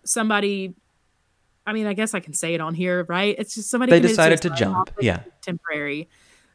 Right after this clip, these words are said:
Speaker 1: um, which apparently I think they said the last time it had happened was, I, I don't think it was twenty sixteen, maybe it was twenty twelve, but
Speaker 2: Hmm.
Speaker 1: I didn't know that this was, like, a thing. Um, and so when we left the park that night, we were like, "Why are none of the monorails running?" And then I thought to myself,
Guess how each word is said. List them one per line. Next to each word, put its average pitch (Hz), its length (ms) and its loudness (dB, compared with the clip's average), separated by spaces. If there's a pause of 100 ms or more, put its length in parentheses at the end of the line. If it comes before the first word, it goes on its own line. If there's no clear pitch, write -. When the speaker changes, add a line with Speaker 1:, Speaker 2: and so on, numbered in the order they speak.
(100)
Speaker 1:
um, 196 380 2
which 214 200 0
apparently 220 380 -2
I 208 40 -2
think 196 140 -6
they 185 80 -2
said 175 180 -6
the 180 80 -4
last 175 300 0
time 185 180 -4
it 165 60 -4
had 160 100 -4
happened 175 360 -4
was, 160 380 -4 (800)
I, 160 40 -16 (120)
I 214 60 -8
don't 302 100 -8
think 381 120 -6
it 247 40 -2
was 202 100 -4
twenty 190 220 -4
sixteen, 175 400 -6
maybe 196 160 0
it 185 40 -4
was 175 100 -6
twenty 190 220 -4
twelve, 175 600 -6
but 165 80 0
Speaker 2:
Hmm. 196 60 2
Speaker 1:
I 220 40 2
didn't 226 120 0
know 220 100 4
that 190 80 2
this 190 160 -2
was, 180 100 -8
like, 175 100 -2
a 160 60 -10
thing. 170 560 -4 (460)
Um, 190 500 2 (140)
and 208 100 -2
so 226 140 2
when 220 100 4
we 208 100 2
left 208 320 2
the 214 80 -4
park 277 280 -2
that 185 120 -4
night, 185 440 -4
we 196 160 -2
were 196 80 -2
like, 196 180 -2
"Why 156 320 -6
are 196 80 -2
none 208 140 0
of 208 40 -2
the 208 80 0
monorails 196 460 0
running?" 160 380 -6
And 175 120 -4
then 175 140 -2
I 170 60 -4
thought 175 200 -4
to 180 80 -8
myself, 170 440 -4